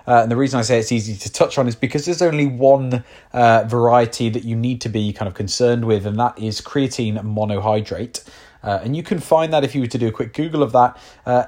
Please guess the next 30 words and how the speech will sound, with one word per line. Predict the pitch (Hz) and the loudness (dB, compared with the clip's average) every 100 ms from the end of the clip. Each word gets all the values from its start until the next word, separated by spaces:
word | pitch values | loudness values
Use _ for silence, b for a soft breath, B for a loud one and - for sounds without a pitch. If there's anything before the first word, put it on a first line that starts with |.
| - | -2
any | 151 170 185 156 | -2 -2 -4 -6
creatine | - 151 143 135 | -4 -4 -2 -4
monohydrate | 127 123 117 131 135 127 120 117 | 0 0 0 -2 -2 0 -2 -2
that | 113 110 104 | -6 -6 -8
is | 107 101 | -8 -8
sold | - - 120 107 | -10 -4 -4 -2
by | 98 101 | -2 -2
a | |
reputable | 101 131 - - 117 | -4 -6 -8 -10 -10
company, | 101 107 101 104 104 107 | -6 -8 -4 -6 -6 -8
so, | - 90 90 | -8 -6 -6
you | 90 92 | -10 -10
know, | 85 | -10
a, | 82 87 - | -12 -16 -10
a | 104 | -8
large | 101 101 107 101 | -4 -2 -2 -4
company | - 101 - 101 98 | -8 -8 -6 -8 -6
with | 98 90 - | -8 -10 -4
good, | 117 101 - B B B - | -4 -4 -10 B B B -8
um, | 98 95 95 92 - 101 104 | -4 -4 -6 -10 -12 -18 -8
good | 113 110 | -6 -2
ratings | 107 104 107 104 104 107 | -2 -2 -6 -4 -6 -6
and, | 95 95 | -6 -8
uh, | |
good | 95 104 - | -10 -12 -8
trust | 104 - - | -10 -8 -6
ratings, | 101 98 104 101 101 - | -6 -6 -8 -6 -10 -10
Trustpilot | 101 - 101 98 95 | -12 -6 -6 -6 -6
ratings. | 98 - 98 98 - | -8 -10 -10 -10 -2
So | 113 104 | -2 -2